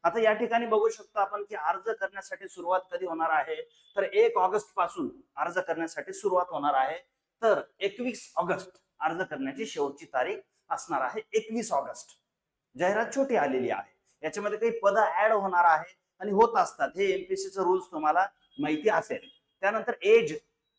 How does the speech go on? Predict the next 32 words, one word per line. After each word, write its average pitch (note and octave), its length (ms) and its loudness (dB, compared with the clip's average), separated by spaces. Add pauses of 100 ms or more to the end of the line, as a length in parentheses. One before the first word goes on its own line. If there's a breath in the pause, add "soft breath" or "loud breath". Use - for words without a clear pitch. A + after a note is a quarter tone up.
(140)
किंवा A3+ 180 4
वयाचा G#3 460 4
विचार G#3 360 -2
केला G3+ 200 -6
तर A3 140 -10
सगळं A3 320 -6
तेच G#3+ 260 -4
आहे, B2+ 260 -6
वयाचं D#3 360 -6
पण F#3 200 -4 (320)
कमीत F#3 260 -2
कमी F#3 160 -2
अठरा, D#3+ 560 0 (280)
ओपन D#3 240 -2
साठी D#3 280 -4
अडोतीस, E3+ 560 -2
कॅटेगरी D3+ 400 -8
साठी G#3+ 680 -6
त्रेचाळीस, F3+ 720 -4 (100)
दिव्यांग E3+ 480 0
आणि F3 360 -2
माजी D#3+ 300 -4
सैनिक - 320 -8
साठी - 300 -12
पंचेचाळीस, - 720 -10 (280)
हे G#3+ 60 0
सगळं G#3+ 220 0
जे A3 160 2
ठरलेलं F#3+ 440 2
आहे E3+ 160 0
तेच E3+ 280 -8
आहे. C3 220 -4